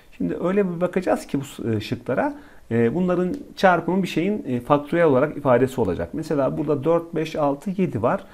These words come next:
Ama burada iki ile üç olsaydı yedi faktöriyel yazabilirdik. Onun dışında da fazla bir şey yapılamaz burada. Bu olmayacak.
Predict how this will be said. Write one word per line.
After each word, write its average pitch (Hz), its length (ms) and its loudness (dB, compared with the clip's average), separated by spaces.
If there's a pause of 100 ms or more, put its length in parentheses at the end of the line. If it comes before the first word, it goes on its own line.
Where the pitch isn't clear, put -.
(300)
Ama 170 180 -2
burada 170 220 -4
iki - 200 -4
ile 160 80 0
üç 156 220 -2
olsaydı 156 640 2
yedi 156 280 2
faktöriyel 101 540 -2
yazabilirdik. 170 680 -2 (340)
Onun 190 220 -2
dışında 120 340 -2
da 160 200 2
fazla 127 380 2
bir 107 60 -10
şey 196 260 -2
yapılamaz 117 520 0 (100)
burada. 104 380 -2
Bu 135 180 4
olmayacak. 92 540 -2